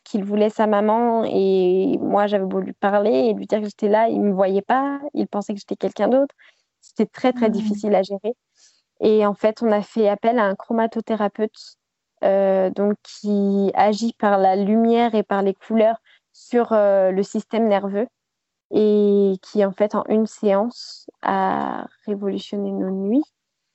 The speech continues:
Speaker 1: parce que Esteban, du jour au lendemain, a dormi des nuits complètes sans se réveiller, sans hurler, euh, voilà, plus jamais.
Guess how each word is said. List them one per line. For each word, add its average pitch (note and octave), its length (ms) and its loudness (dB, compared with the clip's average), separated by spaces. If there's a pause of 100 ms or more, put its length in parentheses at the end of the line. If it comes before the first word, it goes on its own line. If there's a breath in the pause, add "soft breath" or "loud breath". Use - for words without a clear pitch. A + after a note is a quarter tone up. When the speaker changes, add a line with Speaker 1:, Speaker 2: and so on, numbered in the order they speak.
(100)
Speaker 1:
parce - 300 -4
que - 120 -4 (140)
Esteban, G3+ 460 2
du G#3 220 -4
jour A3 220 -2
au C4 60 2
lendemain, A3 460 0
a - 180 -2
dormi G3+ 500 -2 (120)
des G#3+ 100 0
nuits G3 180 4
complètes G3+ 440 -4
sans - 260 -4
se - 160 -8
réveiller, G#3+ 460 2
sans A3 340 -4
hurler, G#3 520 0 (180)
euh, F3+ 380 2 (100)
voilà, G3 220 -6 (120)
plus G3 220 -8
jamais. G3 240 -6